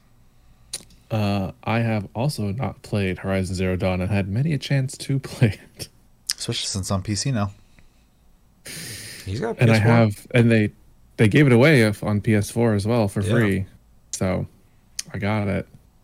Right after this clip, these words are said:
Speaker 1: It's there. The thing. <laughs>
Speaker 3: It's just sitting there. It's right there. It's definitely a game.
Speaker 1: <laughs>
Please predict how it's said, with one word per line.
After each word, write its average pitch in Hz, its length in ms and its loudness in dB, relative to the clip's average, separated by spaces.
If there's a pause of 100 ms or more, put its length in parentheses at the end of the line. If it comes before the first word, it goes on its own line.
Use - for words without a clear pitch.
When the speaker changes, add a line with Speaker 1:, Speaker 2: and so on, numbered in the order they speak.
(240)
Speaker 1:
It's - 220 -6
there. 101 380 -4 (880)
The 117 80 -2
thing. 110 460 2
<laughs> - 40 -20 (440)
Speaker 3:
It's - 320 0
just - 220 0
sitting 90 280 -2
there. 82 240 -8
It's - 160 -10
right 80 240 -8
there. 78 220 -6 (880)
It's 147 180 -4
definitely 98 460 -2
a 85 60 -6
game. 90 420 -4 (480)
Speaker 1:
<laughs> - 40 -4